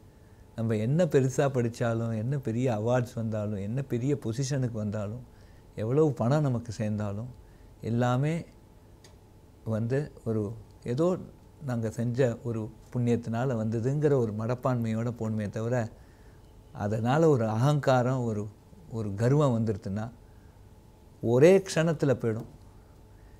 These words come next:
டெய்லி எத்தனையோ பேர் இறந்துன்னு இருக்கா. இதை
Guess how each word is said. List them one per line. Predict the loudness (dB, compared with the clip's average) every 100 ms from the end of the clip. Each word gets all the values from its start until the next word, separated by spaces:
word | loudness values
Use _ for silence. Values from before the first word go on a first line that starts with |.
| -20 -8
டெய்லி | -2 0 2
எத்தனையோ | 2 2 2 4 2
பேர் | 2 0 -2 -6
இறந்துன்னு | -4 -2 0
இருக்கா. | 0 -2 -6 -8 -12 -20 -20 -20 -20 -20 -20 -20 -20 -20 -20 -20 -20 -20 -20 -20 -20 -12
இதை | -4 -2